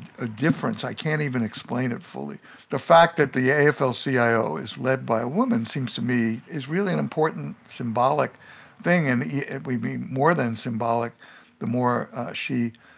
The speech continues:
is seen as the voice of labor, uh, because the laboring force, the working class, is not white men.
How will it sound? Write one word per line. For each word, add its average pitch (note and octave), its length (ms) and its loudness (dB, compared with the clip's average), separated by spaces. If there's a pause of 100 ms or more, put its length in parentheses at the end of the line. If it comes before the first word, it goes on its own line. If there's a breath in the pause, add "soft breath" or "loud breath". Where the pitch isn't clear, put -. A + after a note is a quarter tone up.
(140 soft breath)
is D#3 240 -2
seen F3+ 440 2
as A#2+ 300 -2
the B2 80 -4
voice C3 440 0
of A2+ 120 -8
labor, - 460 -8 (800 soft breath)
uh, C#3 80 -2
because B2+ 400 -2
the C3+ 140 0
laboring C3+ 540 4
force, - 640 2
the C3 140 -6
working C#3+ 440 2
class, C3+ 460 0
is A2+ 160 -10
not C#3 260 -2
white A2 260 -12
men. B2 360 -12